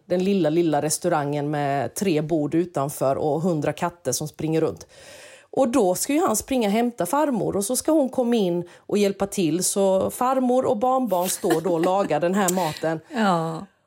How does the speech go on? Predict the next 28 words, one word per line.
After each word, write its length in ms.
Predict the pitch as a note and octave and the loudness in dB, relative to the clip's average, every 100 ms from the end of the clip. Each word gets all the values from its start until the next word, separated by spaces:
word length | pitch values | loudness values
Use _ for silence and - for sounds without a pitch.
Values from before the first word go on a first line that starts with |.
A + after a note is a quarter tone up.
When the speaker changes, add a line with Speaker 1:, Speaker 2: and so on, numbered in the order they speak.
| _ _ | _ _
Speaker 1:
Och 140 | C#4+ A#3+ | 0 2
det 100 | D4+ | 2
är 80 | |
ju 100 | C4 A3 | 2 0
bara 580 | G#3 C4 C#4 D4 G#3+ | 0 2 2 2 0
greker 580 | F#3+ B3 F#3+ D3 - E3+ | 0 -2 -2 -4 -4 -4
och 160 | - F3+ | -2 -2
inhemska 800 | G#3+ A3 F#3 E3 - F3 D#3+ D#3 _ _ _ - F3 | 0 0 0 -4 -4 -2 -2 -4 _ _ _ -14 -8
befolkningen 600 | F#3 A#3+ E3+ - D#3 E3+ | -2 0 -2 -2 -4 -2
som 140 | A#3 | -2
sitter 340 | - A#3+ - A3 | -2 -2 -2 -2
och 60 | |
äter 320 | C4+ D#3+ - | -2 -4 -4
där. 260 | C4+ - - - - | -2 -2 -4 -10 -10
Speaker 2:
Ja, 160 | - E3+ | 0 2
Speaker 1:
Och 60 | D#3 | 4
Speaker 2:
men 80 | |
Speaker 1:
den 100 | D#3+ | 2
Speaker 2:
såklart. 280 | C3+ D#3+ - | 2 0 0
Speaker 1:
maten 340 | D3 - - E3 | -2 -8 -8 -4
och 60 | F3+ | -4
de 180 | E3 | -4
smakerna 720 | D3 - E3 A3 - - - D3+ | -6 -4 -4 -4 -6 -10 -8 -8
som 260 | - E3 | -6 -6
vi 180 | F3+ - | -4 -8
får 160 | - F3+ | -4 -6
uppleva 480 | G3 - - D3+ | -6 -6 -4 -4
där 400 | D3+ - - - | -2 -2 -2 -4